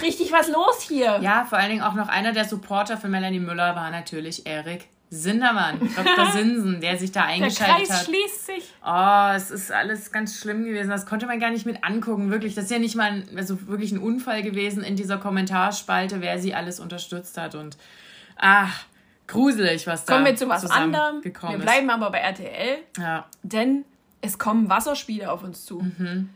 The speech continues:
Speaker 1: Wir haben auf pro sieben das Turmspringen gehabt, jetzt kommen die R-T-L-Wasserspiele. Wir hatten da ja im Sommer auch diese R-T-L-Sommerspiele. Ich
Speaker 2: Mhm.
Speaker 1: denke mal, das wird sowas Ähnliches sein.
Speaker 2: Ja, auch mit all, aber einer großen Wasserrutsche eher,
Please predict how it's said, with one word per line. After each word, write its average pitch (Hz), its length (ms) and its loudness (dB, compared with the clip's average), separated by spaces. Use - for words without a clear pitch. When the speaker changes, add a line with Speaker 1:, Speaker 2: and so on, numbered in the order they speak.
Speaker 1:
Wir - 140 -4
haben 226 120 2
auf 226 140 -4
pro 220 80 -8
sieben 240 220 -2
das 196 120 -6
Turmspringen 330 480 -6
gehabt, 240 400 -8
jetzt 220 200 -8
kommen 233 160 0
die 220 80 -2
R-T-L-Wasserspiele. 190 1040 -8
Wir - 120 -10
hatten 240 180 -6
da 247 80 2
ja 226 120 -2
im 202 100 -8
Sommer 202 300 -2
auch 214 140 -6
diese 202 260 -10
R-T-L-Sommerspiele. 226 1000 -8
Ich 175 120 -8
Speaker 2:
Mhm. 170 40 -8
Speaker 1:
denke 226 240 -2
mal, 214 100 -6
das 196 120 -10
wird 220 100 -16
sowas 185 240 -12
Ähnliches 185 480 -10
sein. 202 320 -8
Speaker 2:
Ja, 165 340 -6
auch 185 140 -6
mit 190 240 -4
all, 175 180 4
aber 175 160 -4
einer 180 160 -2
großen 220 360 -4
Wasserrutsche 185 760 -2
eher, 277 460 -6